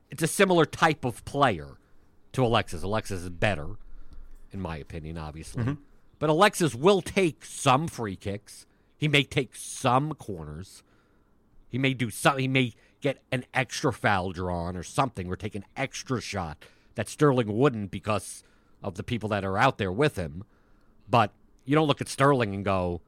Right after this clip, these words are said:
Speaker 1: "Well, that's a safe floor."
Speaker 2: Yes. Yep.
Speaker 1: Right?
Speaker 2: I
Speaker 1: But
Speaker 2: guess the
Speaker 1: K D B you look at and you go, "You're paying, you're paying, a, you're playing through the nose," but, I mean, we're gonna see crosses. We're gonna see
Speaker 2: Mm-hmm.
Speaker 1: set pieces. We're gonna see something.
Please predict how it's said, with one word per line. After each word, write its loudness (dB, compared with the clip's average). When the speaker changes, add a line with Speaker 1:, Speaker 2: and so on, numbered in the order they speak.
Speaker 1:
"Well, -8
that's 0
a -8
safe -10
floor." -8
Speaker 2:
Yes. 2
Yep. -4
Speaker 1:
Right? 2
Speaker 2:
I 10
Speaker 1:
But 12
Speaker 2:
guess 10
the 6
Speaker 1:
K 10
D 8
B 2
you 4
look 8
at 6
and 2
you 0
go, 8
"You're 4
paying, 4
you're 2
paying, 6
a, 4
you're -2
playing 6
through 0
the 4
nose," 4
but, 6
I -2
mean, 0
we're -2
gonna 2
see -2
crosses. 4
We're -6
gonna -4
see -2
Speaker 2:
Mm-hmm. 2
Speaker 1:
set 2
pieces. -12
We're 0
gonna -4
see -6
something. -2